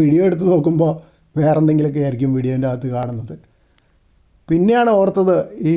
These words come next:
ഷൂട്ടിംഗ് സ്ഥലത്തൊക്കെ ക്രെയിൻ ഉപയോഗിക്കണുണ്ടല്ലോ. എൻ്റെ കയ്യിൽ ക്രെയിനും ഇല്ല, ഡ്രോണും ഇല്ല. അപ്പോൾ മുകളിലൊരു സ്റ്റെപ്പ് ലാഡർ ഇരിക്കുന്നുണ്ട്, അത്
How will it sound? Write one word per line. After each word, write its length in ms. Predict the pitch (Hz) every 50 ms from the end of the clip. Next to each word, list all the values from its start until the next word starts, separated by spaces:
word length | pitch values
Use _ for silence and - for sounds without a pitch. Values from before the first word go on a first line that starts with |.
| 160 -
ഷൂട്ടിംഗ് 400 | 156 147 151 147 190 208 220 196
സ്ഥലത്തൊക്കെ 400 | 196 180 175 170 180 165 - 180 170 - - _ -
ക്രെയിൻ 260 | 190 202 220 247 269 277 247
ഉപയോഗിക്കണുണ്ടല്ലോ. 880 | 202 180 156 147 139 160 147 135 160 151 131 147 139 147 117 131 113 104 - - - _ _ _ - -
എൻ്റെ 140 | 165 127 135 147
കയ്യിൽ 140 | 143 165 156 -
ക്രെയിനും 340 | - 160 160 170 190 208 208 190
ഇല്ല, 80 | 185 190 185 160 156
ഡ്രോണും 360 | 160 160 143 151 165 165 156 139 123
ഇല്ല. 100 | 117 120 113 - - _ _ _ _ _ _ _ _ _ _ _ _ _ _ - 208
അപ്പോൾ 240 | 190 - 220 240 254 277 277 233 175
മുകളിലൊരു 380 | 170 170 170 175 175 165 156 - -
സ്റ്റെപ്പ് 500 | - _ - 180 180 185 185 - - 202
ലാഡർ 240 | 202 208 208 202 214 190 160
ഇരിക്കുന്നുണ്ട്, 360 | 139 127 131 120 117 120 135 - - _ _ _ _ _ _ _ _ _ - 170 156
അത് 140 | 165 170